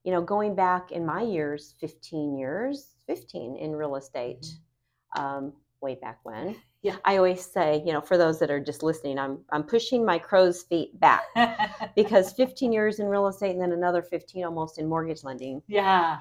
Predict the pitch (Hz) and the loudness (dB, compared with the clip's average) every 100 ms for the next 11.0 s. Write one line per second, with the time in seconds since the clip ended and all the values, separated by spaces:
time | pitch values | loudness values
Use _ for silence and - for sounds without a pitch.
0 | - - 202 190 180 190 180 175 190 180 | -10 -8 -6 -4 -4 0 2 2 0 -2
1 | 170 - 156 - 185 214 262 277 277 294 | -4 -4 -8 -2 0 4 4 4 2 -2
2 | 330 - 285 - 294 - - 190 165 - | -2 0 0 0 -4 0 6 6 6 -2
3 | - - 233 262 269 262 269 277 269 277 | -10 0 2 4 6 6 8 8 10 10
4 | 277 180 - 214 220 180 180 151 131 196 | 8 6 6 8 8 8 8 8 6 4
5 | 185 175 - - _ - 320 262 254 254 | 4 4 2 -6 _ 0 6 10 8 6
6 | 240 302 - 440 415 - 262 - - 185 | 4 2 4 -2 -2 -2 -2 -2 0 0
7 | 185 - 156 147 143 - 143 151 143 143 | 0 -8 -4 0 0 0 -6 -4 -4 -6
8 | 131 127 185 156 190 - _ - 196 311 | -8 -8 -4 -6 -6 -14 _ -8 -2 2
9 | 453 403 - - 156 160 160 139 - 131 | 2 0 -4 -14 -10 -4 -4 -4 -8 -14
10 | - - 175 285 _ _ - - - | -12 -8 -8 -8 _ _ -20 -20 -18